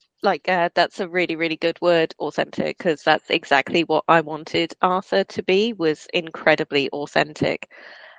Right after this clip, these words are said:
Um, Arthur in, was a strange <laughs> creature, quite frankly, 'cause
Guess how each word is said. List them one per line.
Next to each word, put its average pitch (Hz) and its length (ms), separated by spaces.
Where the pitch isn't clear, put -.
Um, 175 440
Arthur 208 560
in, 190 380
was 202 160
a 196 60
strange 233 480
<laughs> - 20
creature, - 360
quite - 280
frankly, 170 400
'cause 180 300